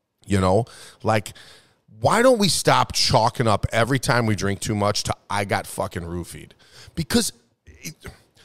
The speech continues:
if I'm a guy and I'm gonna roofie a girl, I don't know shit about roofies. I don't know. Is it ketamine? Is ketamine what a roofie drug is? Come on, Will. <laughs> Apparently, Will's never roofied a girl either, fucking pussy. <laughs>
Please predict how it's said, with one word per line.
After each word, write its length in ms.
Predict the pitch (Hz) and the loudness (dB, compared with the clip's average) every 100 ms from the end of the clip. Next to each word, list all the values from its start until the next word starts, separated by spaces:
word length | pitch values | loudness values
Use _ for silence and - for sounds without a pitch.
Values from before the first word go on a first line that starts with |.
| - - _ | -20 -20 _
if 140 | 180 - | -4 0
I'm 160 | - | 0
a 80 | 440 | 0
guy 320 | - 135 123 | 0 0 2
and 80 | 180 | 2
I'm 80 | 180 | 2
gonna 140 | 175 | 4
roofie 320 | 143 135 143 175 | 6 4 4 4
a 20 | |
girl, 160 | 143 151 | 4 2
I 60 | |
don't 100 | 170 | 0
know 80 | 160 | 0
shit 280 | 127 - 180 | 0 0 0
about 500 | 151 139 143 - - | 0 2 2 -2 -10
roofies. 520 | 110 135 123 139 135 - | -2 -2 0 0 0 -2
I 60 | 131 | -2
don't 80 | 139 | -2
know. 80 | |
Is 160 | 120 113 | -2 -4
it 100 | 123 | -4
ketamine? 400 | - 170 220 214 | -2 -2 -2 -4
Is 100 | 160 | -6
ketamine 360 | - 208 208 196 | -6 -6 -6 -6
what 100 | 175 | -4
a 60 | |
roofie 340 | 151 160 180 170 | -4 -6 -6 -6
drug 280 | 165 160 | -2 -2
is? 300 | 160 160 156 - _ _ _ _ _ _ _ _ _ _ _ _ _ - | -2 -6 -8 -14 _ _ _ _ _ _ _ _ _ _ _ _ _ -12
Come 80 | |
on, 220 | 147 78 76 | -12 -12 -14
Will. 280 | 80 85 92 - - - - - 1077 - | -14 -14 -14 -18 -8 -8 -4 -6 -4 -10
<laughs> 720 | 1077 - - - - - - | -6 -8 -8 -12 -12 -16 -4
Apparently, 420 | - - 233 214 | 0 4 4 6
Will's 300 | 156 160 196 | 6 6 6
never 180 | 165 143 | 4 2
roofied 320 | 135 147 - | 4 4 4
a 60 | 139 | 2
girl 320 | 139 135 139 | 6 8 8
either, 200 | 143 139 | 6 2
fucking 440 | 95 - 117 110 98 | 2 2 2 0 2
pussy. 500 | - 117 - 120 | 4 4 2 -4
<laughs> 60 | 107 | -4